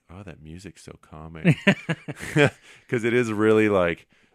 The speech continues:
Speaker 1: very Zen music. There's, like, flowing water. It's all about,
Speaker 2: Is it
Speaker 1: like,
Speaker 2: in the trailer? If I
Speaker 1: directing. Yeah, you'll be able to see the whole game. It's,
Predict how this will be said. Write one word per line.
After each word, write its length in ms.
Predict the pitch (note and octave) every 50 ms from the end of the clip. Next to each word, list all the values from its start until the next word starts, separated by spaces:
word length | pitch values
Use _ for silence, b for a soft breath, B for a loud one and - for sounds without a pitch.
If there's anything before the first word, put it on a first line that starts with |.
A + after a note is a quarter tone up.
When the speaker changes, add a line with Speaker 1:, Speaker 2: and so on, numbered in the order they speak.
| _ _ E2+
Speaker 1:
very 680 | D#2+ D2+ D2+ F2+ G2 G2 G2 F#2+ G2 F#2+ F#2+ F#2+ F#2
Zen 640 | F2+ E2+ D#2+ D#2 F#2 F#2 F2 F2+ F2+ F2 F2 F2+ F2+
music. 460 | F2 F2 F2 F2 D#2 F2+ F2 F2 -
There's, 220 | - E2+ D#2 D2+ D#2
like, 160 | D#2 D2+ -
flowing 500 | - - - F2 E2+ E2 E2+ E2 E2 D#2
water. 420 | D#2 D#2 D#2 E2 E2 F2 E2+ E2 D#2+
It's 120 | D#2 -
all 220 | - G2 G2+ A2 A2
about, 220 | F#2 G2+ F#2+ F#2+ A2
Speaker 2:
Is 60 | A2+
it 40 | A2+
Speaker 1:
like, 80 | A2 A#2+
Speaker 2:
in 100 | A#2+ A#2
the 100 | A2 G#2
trailer? 460 | - - A2 G2 F#2 G2+ G#2+ A#2+ C3
If 120 | - -
I 40 | G#2+
Speaker 1:
directing. 680 | G#2 F#2+ F#2+ G2 G2 G2 - - G#2 G2+ F#2+ F#2+ F#2 F#2+
Yeah, 120 | G2+ F#2+
you'll 220 | F#2+ A2 B2+ C3
be 120 | A2+ C#3 C#3
able 140 | C#3+ C3 A2+
to 80 | G2+
see 160 | - - F#2+
the 100 | E2 E2
whole 180 | D#2+ F2 E2 E2
game. 220 | D#2 - D#2+ D2+ F2
It's, 200 | G#2 G2+ -